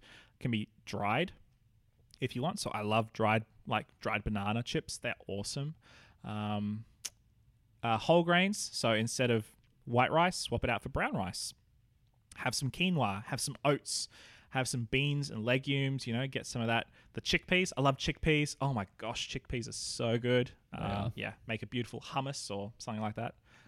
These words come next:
Speaker 2: Mm.
Speaker 1: Make up a, a mean, um, roast pumpkin hummus. Oh, it is so good.
Speaker 2: Ooh, that sounds good.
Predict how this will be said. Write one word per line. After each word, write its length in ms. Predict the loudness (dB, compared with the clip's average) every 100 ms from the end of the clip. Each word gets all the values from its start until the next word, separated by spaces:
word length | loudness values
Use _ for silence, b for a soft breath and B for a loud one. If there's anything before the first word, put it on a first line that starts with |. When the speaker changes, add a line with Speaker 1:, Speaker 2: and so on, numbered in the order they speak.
| b
Speaker 2:
Mm. 60 | 4
Speaker 1:
Make 180 | 4 4
up 80 |
a, 160 | 2 0
a 60 | -2
mean, 520 | -2 -2 -2 -2 -4
um, 340 | -4 -4 -6 -10 _ B B B B B B _ _ _ -4
roast 360 | 0 2 0
pumpkin 380 | -6 -6 -6 -8
hummus. 460 | -6 -6 -6 -8 -4 -2
Oh, 120 | -2 -4 -16 -12
it 60 |
is 80 | -10
so 140 | -4 -2
good. 220 | 2 4
Speaker 2:
Ooh, 340 | 4 4 4
that 120 | 0 0
sounds 240 | -2 0
good. 220 | -2 -2